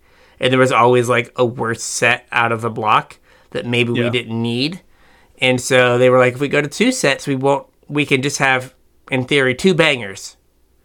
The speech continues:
Speaker 2: Well, like, think about how good the fetch lands were.
Speaker 1: Yes.
Speaker 2: You know what I mean? Like, everybody remembers cons for the fetch lands. And then think about how good Ugin was.
Speaker 1: Mm-hmm.
Speaker 2: Everybody remembers Fate for Ugin. And then,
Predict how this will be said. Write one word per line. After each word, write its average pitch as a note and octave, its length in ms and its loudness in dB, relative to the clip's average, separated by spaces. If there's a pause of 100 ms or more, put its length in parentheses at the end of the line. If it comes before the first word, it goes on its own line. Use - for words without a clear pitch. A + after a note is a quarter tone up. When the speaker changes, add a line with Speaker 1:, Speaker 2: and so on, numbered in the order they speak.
(640)
Speaker 2:
Well, D3+ 340 0
like, D#3+ 200 0
think F#3 220 -2
about E3 280 0
how D3 160 0
good C#3 280 -2
the A#2 80 -8
fetch - 340 -6
lands A2+ 300 -16
were. A2 240 -20 (800)
Speaker 1:
Yes. A2 220 -4
Speaker 2:
You A#2+ 60 -10
know A#2+ 60 -8
what A#2+ 100 -8
I - 20 -12
mean? B2 240 -14
Like, C3+ 180 -6
everybody C#3 480 -2
remembers B2+ 520 -6
cons B2 300 -6
for - 120 -14
the A#2 100 -14
fetch - 300 -12
lands. G2+ 340 -20 (600)
And C3 180 -6
then B2 300 -6 (340)
think C3+ 260 -8
about C3 260 -2
how B2+ 140 -4
good B2 200 -6 (100)
Ugin A#2+ 360 -10
was. G2+ 360 -18 (380)
Speaker 1:
Mm-hmm. C3 360 -2
Speaker 2:
Everybody B2+ 680 -4
remembers A#2 560 -8
Fate - 340 -12
for A2+ 160 -14
Ugin. A2 400 -12 (800)
And C3+ 180 -6
then, A#2 360 -4